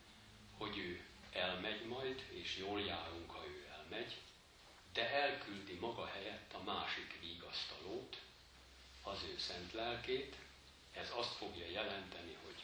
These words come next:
olyan erőt kapnak, amilyen addig ismeretlen volt számukra, és ennek az erőnek a sodrásában Jézus tanúi,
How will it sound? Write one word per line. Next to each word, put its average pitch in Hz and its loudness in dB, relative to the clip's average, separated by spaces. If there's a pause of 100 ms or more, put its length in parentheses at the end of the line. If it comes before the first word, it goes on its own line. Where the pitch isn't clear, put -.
(140)
olyan 110 2
erőt 92 2
kapnak, - -2 (360)
amilyen 90 -2 (160)
addig 92 -2
ismeretlen 80 -2
volt - -12
számukra, 131 0 (580)
és - 2
ennek 110 6
az 90 2
erőnek 98 2
a - -6 (240)
sodrásában 104 2 (160)
Jézus 107 0
tanúi, 87 -2